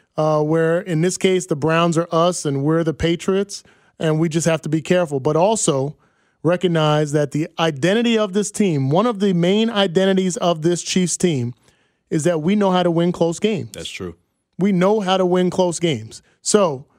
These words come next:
Speaker 1: that bodes true in regards to this possibly being another close game, just like the Falcons and the Saints and the Bucks and the Dolphins and everybody else.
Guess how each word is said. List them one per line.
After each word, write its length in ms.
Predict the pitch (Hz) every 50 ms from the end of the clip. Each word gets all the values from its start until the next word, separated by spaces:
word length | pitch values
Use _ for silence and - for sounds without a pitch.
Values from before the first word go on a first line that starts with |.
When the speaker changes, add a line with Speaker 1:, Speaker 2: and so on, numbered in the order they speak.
| _ _ _ _ _ _ _ _ _ _ _ _ _ _
Speaker 1:
that 400 | 143 170 180 214 226 233 - _ - 320 302 302 - _ _ _ _ _
bodes 580 | 165 135 165 190 202 202 208 180 160 - - - _ _ _ _ _
true 440 | - - - 226 208 185 180 190 269
in 180 | 226 180 175 170
regards 560 | 170 160 143 170 175 170 170 170 165 147 -
to 260 | - - 170 165 165 165
this 280 | 139 165 185 196 -
possibly 580 | - - 190 185 185 180 - 196 170 180 185 180
being 320 | 147 147 151 156 160 175
another 440 | 175 160 151 147 143 147 151 175 175
close 300 | - - 180 175 180 165
game, 260 | 151 156 147 151 156
just 180 | 139 151 147 165
like 200 | 175 165 160 -
the 60 | 165
Falcons 720 | - - 170 156 156 156 147 - - 170 170 175 175 151
and 160 | 151 143 135 131
the 40 |
Saints 560 | 127 - - 160 151 151 156 170 185 - - -
and 200 | 151 139 135 131
the 40 | 131
Bucks 560 | 120 117 143 151 156 170 165 - - - -
and 240 | 165 143 139 127 - - - - - - _ _
the 80 | 139 127
Dolphins 640 | 120 151 151 160 170 160 - - 185 185 180 165
and 100 | 147 139
everybody 500 | 143 156 160 165 175 160 165 160 160 165
else. 380 | 180 185 147 127 135 135 - -